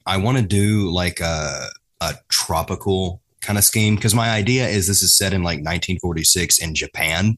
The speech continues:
as if, like, the, the bombs were never dropped, so they actually had to go through with Operation Downfall, and the Soviets were a part of it. But I can't decide if I wanna do just, like, green and, like, a tan, or if I wanna add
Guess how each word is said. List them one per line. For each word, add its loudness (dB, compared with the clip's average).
as -2
if, -2
like, -8
the, -8
the -6
bombs 0
were 2
never 0
dropped, 0
so 0
they -4
actually -2
had -2
to -6
go -4
through -6
with -8
Operation -6
Downfall, -2
and -8
the -6
Soviets 0
were -12
a -14
part -4
of 0
it. -4
But -2
I -2
can't -4
decide 2
if -4
I -2
wanna -2
do -6
just, -2
like, -12
green 2
and, -2
like, -8
a -16
tan, -2
or -6
if -6
I -4
wanna -4
add -4